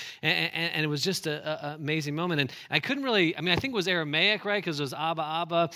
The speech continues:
Um, and I couldn't really understand anything else they were saying, which is probably good 'cause it would have been a creepy guy over there eavesdropping on their conversation.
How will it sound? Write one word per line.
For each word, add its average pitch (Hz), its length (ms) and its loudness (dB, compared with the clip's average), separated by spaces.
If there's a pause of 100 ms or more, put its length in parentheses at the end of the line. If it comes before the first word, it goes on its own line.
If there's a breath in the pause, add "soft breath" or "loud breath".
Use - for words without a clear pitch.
(320 loud breath)
Um, 143 420 0
and 156 120 -2
I 147 40 2
couldn't 196 180 0
really 180 120 2
understand 156 380 0
anything 147 260 -2
else 139 220 -2
they 143 100 0
were 131 80 -2
saying, 151 220 0
which 135 100 -2
is 135 60 -8
probably 139 240 0
good 139 200 0
'cause 123 160 -4
it 131 40 -4
would 127 100 -2
have 123 60 -6
been 127 80 -2
a 123 80 -2
creepy 135 340 -4
guy 127 240 2
over 120 160 -2
there 123 200 0
eavesdropping 127 440 -2
on 120 80 -6
their 117 80 -6
conversation. 151 720 2